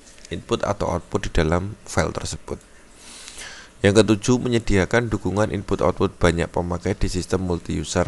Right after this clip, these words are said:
Jadi di mana ketika, eh, file itu bisa karena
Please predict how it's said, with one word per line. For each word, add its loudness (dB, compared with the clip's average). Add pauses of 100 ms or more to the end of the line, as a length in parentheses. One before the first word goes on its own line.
Jadi 0 (560)
di 6
mana 6
ketika, 0 (640)
eh, 0
file -2
itu -2
bisa 0 (320)
karena 0